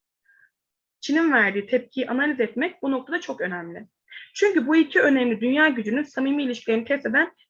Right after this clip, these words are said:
en zorlu konulardan birisi. Çin, Çin dış politikasının en önemli, e, yapı taşlarından biri egemenlik ve toprak bütünlüğüne saygı ilkeleri olduğunu hatırlatarak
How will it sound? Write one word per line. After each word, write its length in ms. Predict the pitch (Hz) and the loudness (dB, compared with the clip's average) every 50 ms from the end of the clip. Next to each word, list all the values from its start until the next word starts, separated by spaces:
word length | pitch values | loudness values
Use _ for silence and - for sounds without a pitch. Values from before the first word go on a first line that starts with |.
| _ _ | _ _
en 200 | - 311 302 254 | -2 0 0 0
zorlu 320 | 226 240 240 254 277 269 | 2 2 2 2 0 -4
konulardan 640 | - - 254 240 226 214 208 214 220 294 294 269 226 | -6 -6 -4 -4 -2 -2 -4 -4 -2 -4 -4 -4 -4
birisi. 400 | 214 190 185 - _ 185 180 - - _ _ - - - - _ | -6 -8 -10 -14 _ -18 -18 -18 -20 _ _ -20 -20 -20 -20 _
Çin, 360 | - - 392 381 370 359 - _ _ _ _ _ _ _ _ | -6 -4 -2 0 -2 -2 -4 _ _ _ _ _ _ _ _
Çin 280 | - 392 392 381 330 | -6 -2 0 0 2
dış 220 | 359 370 370 - - | 0 0 -2 -4 -4
politikasının 640 | 285 269 220 - - - 240 240 - 233 220 214 - | -4 -4 -4 -4 -6 -8 -6 -4 -4 -4 -4 -4 -2
en 120 | - - 359 | 0 2 4
önemli, 580 | 339 302 254 226 214 196 185 185 185 185 - _ _ _ - - _ _ - | 4 4 4 4 2 2 0 -2 -4 -6 -12 _ _ _ -20 -20 _ _ -4
e, 60 | 208 | -2
yapı 340 | 208 208 226 262 277 - - | 0 0 0 0 -2 -4 -4
taşlarından 680 | - 294 269 - - 220 214 202 208 208 208 220 247 | -4 -4 -4 -2 -2 -4 -2 -2 -2 -2 -2 -2 -4
biri 360 | 330 320 339 381 466 - _ _ _ _ | -4 -4 -4 -4 -6 -8 _ _ _ _
egemenlik 520 | - 240 294 330 320 320 320 339 359 359 | -6 -4 -2 0 2 2 2 0 -2 -6
ve 80 | 359 349 | -8 -8
toprak 440 | - 311 294 - - 339 330 330 - | -8 -10 -10 -4 -4 -4 -4 -4 -8
bütünlüğüne 440 | 269 - - - 269 285 302 330 330 | -14 -12 -10 -8 -6 -4 -4 -4 -6
saygı 400 | - - - 269 269 269 262 311 | -8 -6 -4 -2 -2 -2 -2 -6
ilkeleri 400 | 294 233 - 247 226 196 190 190 | -8 -6 -6 -6 -6 -6 -6 -6
olduğunu 560 | - 240 262 269 269 277 277 277 240 214 208 | -4 -4 -4 -4 -6 -6 -6 -6 -4 -4 -6
hatırlatarak 680 | 226 226 - 254 277 285 285 311 269 262 339 359 - | -8 -8 -6 -8 -8 -4 -4 -4 -2 -2 -4 -6 -8